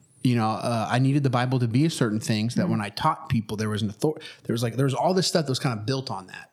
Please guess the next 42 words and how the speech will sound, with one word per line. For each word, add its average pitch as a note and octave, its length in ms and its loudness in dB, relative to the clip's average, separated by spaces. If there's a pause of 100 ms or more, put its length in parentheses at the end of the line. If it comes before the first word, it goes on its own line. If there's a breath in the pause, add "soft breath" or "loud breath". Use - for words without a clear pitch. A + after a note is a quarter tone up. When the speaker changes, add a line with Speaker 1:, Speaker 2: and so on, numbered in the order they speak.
(120)
Speaker 1:
you B2 120 0
know? A2+ 280 -2 (540 soft breath)
And A2+ 340 0 (560)
I C3+ 200 2
remember D3+ 400 2
I - 200 -4 (120)
had C#3+ 140 0
to C#3 40 2
look, C3 240 0
I C3 60 0
did, C#3 160 0
it - 100 -8
took F#3+ 160 4
a F#3 40 0
while D3+ 280 2
for C#3 80 -2
me B2 80 2
to A2+ 40 0
look A#2+ 200 0
back B2 180 0
and A#2 60 -2
just A2 140 -2
finally A#2 340 0
admit G2 300 0
it, - 240 -6 (240)
but A#2 100 0
it A#2 60 -2
was G#2+ 200 -2
like, G#2+ 360 -2 (300 loud breath)
what, A#2 280 -4 (320)
what B2+ 260 -2
kept D3+ 280 0
me C3+ 160 4
from A#2 320 0
pursuing D3 640 0
those B2 180 -2
questions, G#2+ 600 -4 (360 loud breath)
that A2 180 -2
knowledge, G#2+ 400 0
that A2 220 0
insight A2+ 720 -2
was, G#2 560 -2